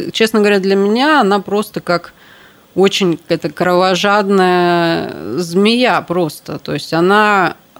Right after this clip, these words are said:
ну вот её поступок с Билли, да, самый хладнокровный, наверное,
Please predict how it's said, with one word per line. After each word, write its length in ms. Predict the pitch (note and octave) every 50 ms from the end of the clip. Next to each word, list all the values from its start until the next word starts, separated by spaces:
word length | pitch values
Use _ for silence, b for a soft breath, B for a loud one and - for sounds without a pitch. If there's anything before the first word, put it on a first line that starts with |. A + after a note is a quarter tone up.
| -
ну 160 | - A3+ C4+ C4
вот 160 | B3 G3+ -
её 180 | A#3 B3 B3
поступок 720 | G3+ - F#3 F#3 - - - F4+ G#4 - D4 G3 - - - b b b b b b b b b b -
с 160 | F3 E3 D3+
Билли, 460 | E3+ F3 A3 A3 G#3 G3+ F3+ D#3+ D3
да, 380 | E3+ E3 F#3 D#3+ E3+ F#3 G3+ G#3 G#3+ - _ _ _
самый 680 | - - - G#3 G#3 A3 A3+ G#3+ G3 F3 D3+ D#3 - - _ _
хладнокровный, 960 | - - F#3 F#3 F#3+ F3+ F3 G3 F#3 - - G#3+ A#3 A#3+ C4 B3 A#3 A3 G3 F#3
наверное, 880 | F3+ F3 E3+ E3 E3+ E3+ E3+ E3+ E3+ D#3+ D#3 D3+ D3 D3 D3 C#3+ -